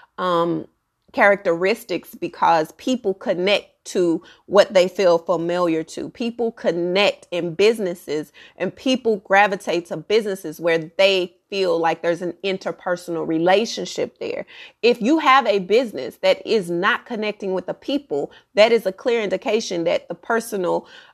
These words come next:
um, aspects that is needed to reach your type of clientele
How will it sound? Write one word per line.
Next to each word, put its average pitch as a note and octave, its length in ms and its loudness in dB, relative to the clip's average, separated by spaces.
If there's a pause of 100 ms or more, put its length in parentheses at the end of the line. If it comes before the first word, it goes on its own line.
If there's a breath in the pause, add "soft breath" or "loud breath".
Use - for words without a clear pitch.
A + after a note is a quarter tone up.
um, F#3 200 -2 (100)
aspects A3+ 640 2
that E3 240 -2
is F#3+ 160 -4
needed G3 420 -2
to F#3+ 140 -10
reach F3 720 -4 (1080)
your G#3 180 6
type G3 320 4
of - 100 -10
clientele G3+ 1040 0